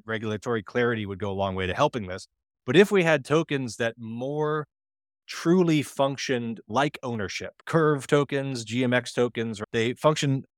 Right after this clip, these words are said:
like ownership in the fact that you own or earn a portion of the protocol's revenues, for example.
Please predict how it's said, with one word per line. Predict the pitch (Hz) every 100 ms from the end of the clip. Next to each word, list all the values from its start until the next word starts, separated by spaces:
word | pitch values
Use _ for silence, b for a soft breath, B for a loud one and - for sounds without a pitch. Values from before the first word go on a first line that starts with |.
| _
like | 120 131 135
ownership | 131 127 135 120
in | 113
the |
fact | - 120 110 -
that | 110
you | 110 110 98 b _ _ -
own | 143 156 147 139 135
or | 117 110 -
earn | 143 143 123 110
a | 101
portion | - 139 131 - 120 120
of | 120 104
the | 110
protocol's | - 113 110 107 104 92
revenues, | 104 120 107 90 82 -
for | - 80
example. | 82 90 92 - -